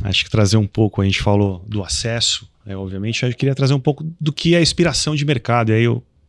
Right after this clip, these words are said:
aproveitando aí da sua experiência, não só nesse mercado, da Gama,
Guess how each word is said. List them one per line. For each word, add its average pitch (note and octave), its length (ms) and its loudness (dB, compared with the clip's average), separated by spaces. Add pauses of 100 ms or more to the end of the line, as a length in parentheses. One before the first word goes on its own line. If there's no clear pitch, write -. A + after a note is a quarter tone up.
aproveitando A2 800 2
aí G#2 100 2
da G#2 100 2
sua G#2 460 2 (640)
experiência, A2+ 800 2
não A#2+ 200 4
só B2 180 2
nesse G#2 200 2
mercado, A2 400 -2
da G2+ 140 -2
Gama, A#2 540 2